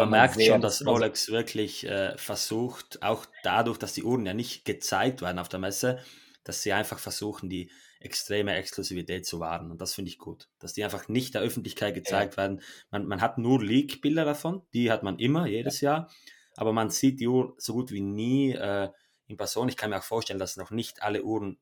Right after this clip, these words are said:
Speaker 1: existieren in, in, im echten Leben, dass das teilweise nur Renderings sind, weil da sind ja so viele Steine drauf. Ähm,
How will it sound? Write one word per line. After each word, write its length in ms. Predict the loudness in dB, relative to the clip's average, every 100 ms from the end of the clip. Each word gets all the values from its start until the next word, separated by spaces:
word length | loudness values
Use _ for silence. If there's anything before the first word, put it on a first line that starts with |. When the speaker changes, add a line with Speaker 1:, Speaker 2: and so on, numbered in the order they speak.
| _
Speaker 1:
existieren 920 | -10 -6 -4 -4 -6 -4 -2 -2 -4 -8
in, 140 | -8 -6
in, 180 | -4 -6
im 140 | -4
echten 300 | -6 -8 -6
Leben, 160 | -4 -4
dass 80 |
das 320 | -10 -12 -14 _
teilweise 380 | -4 -2 -4 -6
nur 140 | -6
Renderings 420 | -6 -4 -6 -6
sind, 160 | -6 -6
weil 160 | -4 -2
da 200 | -4 -6 -16 -20 _
sind 180 | -20 -6
ja 60 | -4
so 300 | -2 0 -2
viele 420 | -2 -2 0 -2
Steine 420 | -2 -4 -2 -2
drauf. 480 | 0 0 -2 -4 -10
Ähm, 380 | -8 -4 -6 -6